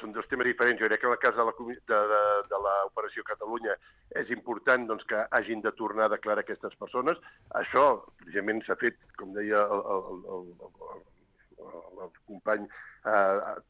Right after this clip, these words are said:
per la pressió que s'ha fet en, en el Partit Socialista. El Partit Socialista ho ha acabat,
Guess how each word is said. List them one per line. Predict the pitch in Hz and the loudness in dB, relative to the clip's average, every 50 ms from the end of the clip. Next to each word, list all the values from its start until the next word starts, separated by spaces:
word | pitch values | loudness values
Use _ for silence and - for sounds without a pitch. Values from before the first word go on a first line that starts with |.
| _ - | _ -4
per | 110 101 101 | -2 2 2
la | 101 101 - | 2 2 2
pressió | 104 - - 113 - | 0 0 0 -2 -2
que | - 113 - | -2 -2 -4
s'ha | 104 - | -2 -4
fet | 113 107 - 110 | -2 0 0 0
en, | 98 98 101 | 0 -2 -4
en | 104 - 107 98 | -2 0 0 0
el | - | 0
Partit | - 101 95 - 107 - - | 0 -4 -6 -6 -10 -10 -10
Socialista. | 101 - 101 104 131 139 - 120 | -12 -8 -4 -2 -2 -2 -2 -2
El | - - 98 | -4 -4 -6
Partit | - - 104 - - | -6 -8 -18 -18 -20
Socialista | - - - - 101 - - 107 | -20 -18 -14 -14 -10 -4 -2 -2
ho | 101 | -2
ha | - 107 | -2 -4
acabat, | 98 - 101 92 92 - | -6 -4 -4 -4 -4 -6